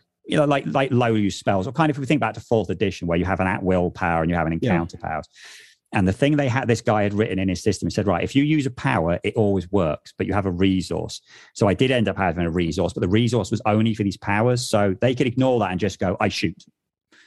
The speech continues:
Speaker 1: Mika goes, "I claw people," 'cause she has claws.
Speaker 2: Okay.
Speaker 1: Uh, and that's all they do. "I attack, I attack, I attack." If they want to do something fancier,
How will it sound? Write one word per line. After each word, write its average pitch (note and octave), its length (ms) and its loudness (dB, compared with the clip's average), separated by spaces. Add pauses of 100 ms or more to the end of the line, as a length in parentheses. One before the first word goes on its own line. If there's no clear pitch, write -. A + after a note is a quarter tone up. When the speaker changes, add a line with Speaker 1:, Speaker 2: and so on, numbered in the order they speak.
(200)
Speaker 1:
Mika G2 280 0
goes, F2+ 140 2
"I F#2+ 120 2
claw F2 380 0
people," D2+ 340 -4
'cause - 160 -8
she F2+ 120 -4
has D#2 180 -2 (140)
claws. - 320 -4 (380)
Speaker 2:
Okay. A#2 220 0
Speaker 1:
Uh, G#2 220 2
and G#2 100 2
that's A#2+ 180 -2
all A2 60 4
they G2+ 60 2
do. F2 100 0
"I G2+ 120 2
attack, F#2 340 -4
I F2 80 0
attack, F2+ 280 -6
I D#2+ 60 -6
attack." D#2+ 260 -6 (280)
If A#2+ 100 -2
they A#2 80 2
want B2+ 240 2
to C#3+ 60 -4
do C#3+ 100 0
something A2+ 340 -2
fancier, A#2+ 840 -2